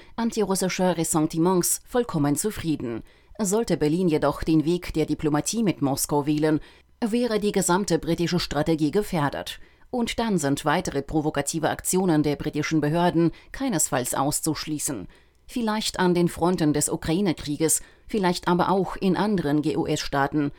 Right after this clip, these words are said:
solange London dort willensschwache Führungskräfte zu finden und zu werben schafft. Mit anderen Worten, Moskaus Dialogbereitschaft und sein Vorschlag, den Dialog mit der E U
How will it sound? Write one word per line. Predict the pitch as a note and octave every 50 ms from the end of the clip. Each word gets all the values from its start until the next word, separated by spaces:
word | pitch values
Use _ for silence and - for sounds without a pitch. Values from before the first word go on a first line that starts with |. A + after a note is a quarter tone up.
| - - -
solange | - A#3+ A3+ A3 G3+ G3+ G3+ F3+
London | D#3 D#3 F3 F3+ D3+ C3+ C#3 C#3+
dort | D3 D3+ D#3 D#3+ - - - -
willensschwache | F3+ F3 G3+ G#3 F#3 F3+ - - D#3 D#3 E3 E3 - D#3
Führungskräfte | - - F3+ G3+ F#3+ D#3+ - - - - D3 C#3+ - D3 D3
zu | - - D3+
finden | - F3 E3 D#3 D#3 D3+ D#3 D#3+ - - - -
und | - E3+ D3 C3+ -
zu | - - - B3 A3+
werben | F#3 E3+ D3+ C#3+ C#3+ D3 D3
schafft. | - - C#3+ - - - - - - - _ _ _ _ _ _ _ _ _ _ _ _ -
Mit | G#3+ G#3 G#3 - -
anderen | E3 E3+ E3 D3+ - D3 C#3+
Worten, | C3+ F3 F3+ F3+ F3 D#3+ D#3 D3 C3+ - - - - - _ -
Moskaus | - A#3 A#3 A#3+ - - - A3+ A3 - -
Dialogbereitschaft | G3+ G3 F3+ E3+ F3 G3+ - - E3 D3+ B2+ B2 C3+ - - B2+ C3 - - - -
und | E3+ E3 D#3+
sein | D#3 D3 C#3
Vorschlag, | D#3 - - F3+ F3+ - - - C3 C#3+ D3 - - - - - - -
den | G3 G#3 G3 F#3
Dialog | F3 F#3 E3+ D#3 - F#3 G3 - -
mit | - D3 - - -
der | D#3 -
E | - D#3
U | - F3+ F3 D#3+